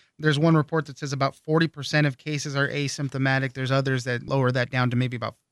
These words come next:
fifteen to twenty percent that are asymptomatic. But, you know, it's just, again, like, a cautionary thing. You know, these people that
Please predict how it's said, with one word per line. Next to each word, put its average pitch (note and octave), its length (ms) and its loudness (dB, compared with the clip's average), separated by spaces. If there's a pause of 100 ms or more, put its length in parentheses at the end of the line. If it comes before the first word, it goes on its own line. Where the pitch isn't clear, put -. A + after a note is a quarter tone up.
fifteen C#3 320 -2
to A2 80 -4
twenty D3 280 4
percent C#3 440 -4 (400)
that C#3 120 4
are C3 140 2
asymptomatic. C3+ 800 0 (380)
But, D3+ 320 0
you E3 100 -2
know, D3 120 4
it's D3 180 -2
just, - 320 2
again, C#3 260 0
like, C3 140 -2
a B2+ 80 -14
cautionary C#3+ 640 2
thing. D#3+ 320 0
You C3 100 -2
know, B2 160 -6
these C3+ 220 -6
people D3 320 -4
that C3+ 200 2